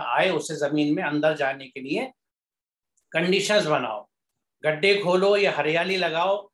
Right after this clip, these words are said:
घास के मैदान लगाओ, ताकि पानी जज्ब होके जमीन में नीचे जाए और water table जो है जमीन में अंदर जो पानी मौजूद है ये ऊपर आए,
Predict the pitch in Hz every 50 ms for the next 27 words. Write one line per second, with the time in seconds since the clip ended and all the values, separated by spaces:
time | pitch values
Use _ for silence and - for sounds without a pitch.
0 | _ _ _ _ _ _ _ _ - - 151 165 175 - - 202 180 170 170 165
1 | 165 180 175 175 170 165 165 170 185 196 196 - 165 170 170 185 180 - - 147
2 | 156 180 185 180 - 156 156 156 - - 160 160 170 170 147 147 147 151 151 151
3 | 151 147 131 135 139 135 - 151 143 151 165 185 226 226 208 165 139 143 156 156
4 | 175 170 156 - 151 156 180 185 180 147 151 165 170 151 143 139 143 151 151 151
5 | 156 151 156 151 143 123 131 135 160 190 196 185 180 165 - 143 143 147 147 139
6 | 131 131 127 - - 123 - 196 208 196 175 156 147 147 - 139 123 113 107 104